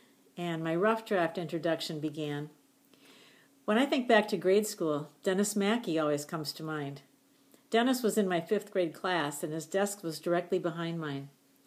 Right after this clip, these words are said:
Dennis tortured me with straight pins and weird noises, and if that didn't get my attention, he pulled my hair.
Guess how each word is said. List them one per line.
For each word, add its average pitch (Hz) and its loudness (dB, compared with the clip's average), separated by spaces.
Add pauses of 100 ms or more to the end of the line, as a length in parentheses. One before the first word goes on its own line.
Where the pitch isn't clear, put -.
(460)
Dennis 220 4
tortured 226 4
me 208 6
with 170 2
straight 220 4
pins 214 4
and 170 -2
weird 208 6
noises, 190 2 (680)
and 175 0
if 170 -4
that 185 2
didn't 202 4
get 214 4
my 196 0
attention, 196 -2 (420)
he 175 -4
pulled 175 2
my 165 -2
hair. 143 -4